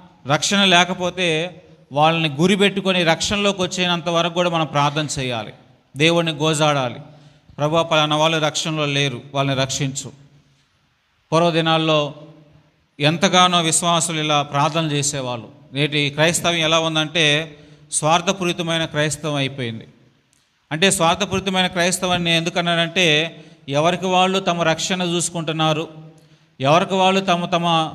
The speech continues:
విషయాలు చూసుకుంటున్నారు, కానీ పొరుగువాడు నశించిపోతే నాకేంటి, వాడు రక్షించబడకపోతే నాకేంటి,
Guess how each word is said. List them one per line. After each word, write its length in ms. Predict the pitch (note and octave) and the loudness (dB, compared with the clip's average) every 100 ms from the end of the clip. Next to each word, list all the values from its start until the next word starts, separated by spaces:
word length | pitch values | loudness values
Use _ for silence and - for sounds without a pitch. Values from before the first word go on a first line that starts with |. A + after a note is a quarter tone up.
| - | -8
విషయాలు 420 | D3 C#3+ G3 F#3 | -4 0 2 2
చూసుకుంటున్నారు, 600 | F3+ E3+ - F3 D#3+ D#3+ | 2 0 -2 -4 -2 -2
కానీ 600 | D#3 D#3 E3 D3 E3 - - - - - D3 | 0 0 2 0 -2 -12 -20 -20 -20 -10 -2
పొరుగువాడు 480 | D#3 E3+ F3 F3 | 0 2 4 4
నశించిపోతే 720 | E3+ D#3+ D#3 E3+ D#3+ D#3+ D#3+ D#3 | 4 0 -2 -4 -6 -6 -4 -2
నాకేంటి, 800 | D3 D3 D#3+ D#3 D3+ D#3 D#3+ - - - _ _ C3 | 0 0 0 -2 -2 -6 -6 -16 -20 -20 _ _ -2
వాడు 240 | C#3+ D#3+ | 2 4
రక్షించబడకపోతే 1000 | D#3 D#3 F#3 E3+ F#3 E3+ F3 E3 E3+ E3 | 2 0 -4 -2 0 0 0 -2 -4 -2
నాకేంటి, 840 | C#3+ C#3+ D3 D#3+ D#3 D#3+ D#3 D#3+ | 0 -2 0 -2 0 -2 -2 -8